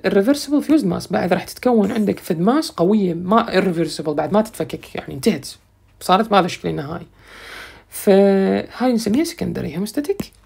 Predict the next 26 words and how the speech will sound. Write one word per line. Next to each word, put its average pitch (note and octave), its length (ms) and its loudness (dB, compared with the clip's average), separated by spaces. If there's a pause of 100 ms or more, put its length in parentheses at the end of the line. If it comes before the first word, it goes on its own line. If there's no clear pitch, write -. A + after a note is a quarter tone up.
(380)
بلاك. - 240 -10 (200)
أعتقد - 300 -2
واضحة - 260 0
الفكرة، - 280 -8
كلش - 260 -8
حلوة - 180 -6
بسيطة، - 340 -6
بس - 140 -8
راد F#3 140 -6
لها B3+ 240 -2
ص-، - 220 -12
صور - 220 -2
هاي G3 180 -4
شفناها. C4 320 -4 (1120)
زين، - 180 -8 (240)
الثرومبين C#4+ 520 6
هسه G#3 380 2
هذا F#3+ 100 6
اللي F3 220 0
نجي F3+ 160 -4
شنو D4+ 180 -2
شغلته؟ - 380 -4
يقول A3 260 -4
لك A3 180 -2
يحول C#4+ 320 2
الفايبرونيجين، G3+ 800 0